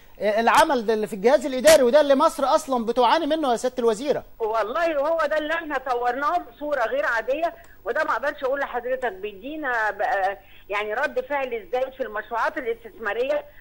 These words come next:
Speaker 2: عندنا لجنة الاستثمار بتجتمع كل أسبوعين، بعد ما كانت بتجتمع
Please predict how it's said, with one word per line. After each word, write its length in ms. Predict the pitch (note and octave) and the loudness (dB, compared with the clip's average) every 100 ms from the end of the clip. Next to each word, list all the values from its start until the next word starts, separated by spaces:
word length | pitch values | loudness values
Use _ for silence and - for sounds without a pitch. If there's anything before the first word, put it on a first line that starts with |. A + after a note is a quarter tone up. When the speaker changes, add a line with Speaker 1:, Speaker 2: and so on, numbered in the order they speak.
| - | -10
Speaker 2:
عندنا 440 | G3+ C4+ B3+ B3+ | -4 -2 0 0
لجنة 160 | C#4+ C4 | -2 -4
الاستثمار 760 | B3+ A3+ A3 A#3 A3+ A#3+ B3+ | -8 -8 -8 -10 -12 -6 -4
بتجتمع 560 | B3+ A#3 G3 - B3+ A#3 | -2 -2 -4 -4 -4 -4
كل 220 | G3+ C4 | -4 -4
أسبوعين، 500 | A#3+ F#3+ E3+ E3+ B3+ | -4 -8 -6 -6 -4
بعد 160 | A#3 G3+ | -4 -6
ما 140 | F#3+ | -6
كانت 200 | G3 A#3+ | -8 -6
بتجتمع 560 | A3+ G#3 - A#3+ G#3+ | -6 -10 -8 -6 -4